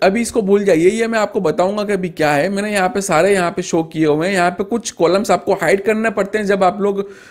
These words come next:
बिल कॉन्ट्रैक्टर को शो करते हो। तो ये अभी यहाँ पे जो according to B B S quantity है उन्नीस पाँच सौ अड़तालीस, ये यहाँ पे दी हुई है, तो आप लोग देख लीजिए। तो यही मैंने यहाँ पे शो की हुई है।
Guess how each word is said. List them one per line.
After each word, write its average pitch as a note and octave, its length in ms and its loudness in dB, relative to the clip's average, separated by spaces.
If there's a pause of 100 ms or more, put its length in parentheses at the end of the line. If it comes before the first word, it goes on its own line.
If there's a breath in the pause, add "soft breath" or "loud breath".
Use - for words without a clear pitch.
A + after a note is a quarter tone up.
(180 loud breath)
बिल G3+ 220 2
कॉन्ट्रैक्टर G3 500 0
को G3 160 0
शो F3 200 2
करते D#3+ 300 0
हो। G3 140 4
तो G#3 340 -2 (300 soft breath)
ये F#3 160 2
अभी A#3 240 0
यहाँ G#3 220 0
पे A#3+ 160 -4
जो A#3+ 200 2 (380)
according A#3+ 380 2
to B3 100 -2
B F#3+ 200 -2
B G3+ 100 -2
S A#3+ 140 2
quantity D#3+ 500 -4
है F3 160 2
उन्नीस G3+ 340 -4
पाँच E3 300 0
सौ E3+ 80 2
अड़तालीस, D#3+ 480 2
ये A3+ 80 -2
यहाँ F3+ 220 2
पे F#3+ 140 0
दी D3 160 -4
हुई D3+ 200 -2
है, E3+ 60 2
तो F#3 120 -2
आप F#3+ 180 2
लोग F#3+ 180 -2
देख D3+ 200 -4
लीजिए। D#3 340 -2 (440 loud breath)
तो B3+ 60 0
यही A#3 300 4
मैंने A#3+ 220 -2
यहाँ F#3+ 260 0
पे A3 140 -4
शो F3+ 220 -2
की D#3+ 160 -10
हुई C#3+ 240 0
है। G3+ 120 0